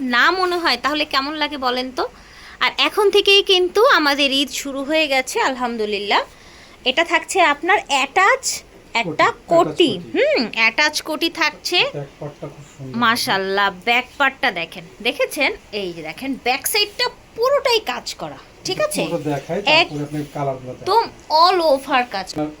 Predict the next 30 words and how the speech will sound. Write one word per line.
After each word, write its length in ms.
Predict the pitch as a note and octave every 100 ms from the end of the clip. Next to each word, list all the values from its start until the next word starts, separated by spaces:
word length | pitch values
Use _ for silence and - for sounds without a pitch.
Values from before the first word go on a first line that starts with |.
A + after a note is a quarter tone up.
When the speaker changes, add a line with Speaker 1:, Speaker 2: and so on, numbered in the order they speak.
| D3
Speaker 2:
এক্সট্রা 280 | - - -
Speaker 1:
কোমরে 420 | F4+ F#4 F#4+ G#4+ G4 F#4+
Speaker 2:
একটা 80 | -
Speaker 1:
একটা 140 | G4+ E4
এক্সট্রা 340 | D#4+ - F#4+ F4+ G#3+
বেল্ট 260 | A3 D4 F4+ -
থাকছে। 220 | B3+ - A3
ভিউয়ার্স 220 | B3 D4+ C4
দেখেন 180 | D4+ G#4+ -
কত 200 | D4 - G#4 G#4 -
চড়া, 300 | C4 B3+ D#4+ C4
আর 60 | C4
পুরোটা 420 | F4+ F4+ G4+ - G4 A#3
বেল্ট 240 | A3+ D4+ F#4+ E4+
কিন্তু 180 | E4+ F#4+
এভাবে 200 | E4 C#4+ C#4 -
স্টোন 300 | D#4 D#4 E4+ D#4
করা 220 | F#3+ F3 D#3+ D3
আছে। 220 | - D#3+ E3+ - -
Speaker 2:
এক্সট্রা 220 | C#3 - D3
একটা 120 | D#3+ -
ব্যাগ 180 | B2+ B2
দেওয়া 140 | - C#3
Speaker 1:
Oh 100 | D4
Speaker 2:
আছে। 100 | F#4+ E4+
Speaker 1:
my 140 | C#4+ C#4+ G3+
God, 280 | A3 D4 D#4 C4
একটা 160 | C4 E4 A3+
বাটুয়া 340 | A3+ A#3 G4 F4+
ব্যাগ 140 | D4+